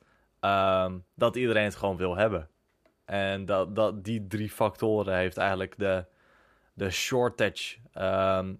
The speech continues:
van computeronderdelen, met name grafische kaarten, veroorzaakt. Waardoor nu alles, ehm, fucking veel duurder is geworden.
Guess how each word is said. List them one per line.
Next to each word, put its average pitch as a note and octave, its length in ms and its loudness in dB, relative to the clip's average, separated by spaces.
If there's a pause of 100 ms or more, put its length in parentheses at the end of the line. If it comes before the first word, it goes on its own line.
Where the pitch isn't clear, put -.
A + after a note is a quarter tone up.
van G2 260 -8
computeronderdelen, G2 1000 -4
met G#2 200 0
name G#2 840 -2
grafische F#2 560 -6
kaarten, G2 420 -2
veroorzaakt. F2+ 640 -10
Waardoor G2 280 -4
nu F#2+ 160 -6
alles, F#2 460 -2 (760)
ehm, F2+ 440 0 (640)
fucking - 720 -10
veel E2 180 -6
duurder D#2+ 380 -10
is E2 120 -12
geworden. E2 380 -14